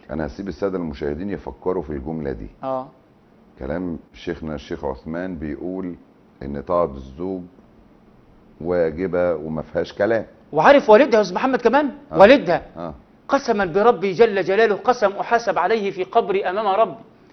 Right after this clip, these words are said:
Speaker 2: بينه وبين نفسه هو متضايق نفسياً، بس بينه وبين نفسه بيقول هي، هي عملت الصح. بس هو زعلان ليه؟ الشيطان بيحط شوية حزية، بيقول إن هو انتصر عليه، لكن أبدًا. اللي انتصر الحق،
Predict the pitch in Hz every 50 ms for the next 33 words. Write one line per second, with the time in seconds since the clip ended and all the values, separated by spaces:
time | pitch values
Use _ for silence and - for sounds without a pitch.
0 | _ _ - _ _ _ _ - 156 - 202 294 254 226 226 233 269 277 277 -
1 | 233 220 220 208 196 165 240 254 247 240 220 208 - - 277 277 285 277 254 -
2 | - - - - - _ - 165 196 190 - 220 180 226 294 320 302 247 247 240
3 | 240 262 311 302 311 - 285 311 311 285 240 185 202 208 233 226 196 202 247 240
4 | 240 190 277 285 247 220 185 208 214 196 170 151 - 151 - - - 143 - -
5 | - - _ _ _ _ _ _ _ _ - - 165 202 190 - 302 330 320 254
6 | 233 254 247 262 285 269 254 254 254 247 220 - - - - - _ _ _ _
7 | - - - 226 220 254 311 359 330 262 - - 320 - - 240 - 285 302 294
8 | 294 - 247 190 202 269 269 233 220 233 214 277 262 247 233 226 220 220 262 269
9 | 247 233 208 202 - - - 208 180 160 165 165 165 165 160 165 160 - 208 185
10 | 175 160 - 123 104 - - - _ _ _ _ _ _ _ _ - 151 147 160
11 | 156 139 - 233 233 - 208 190 170 156 - - - 240 262 262 -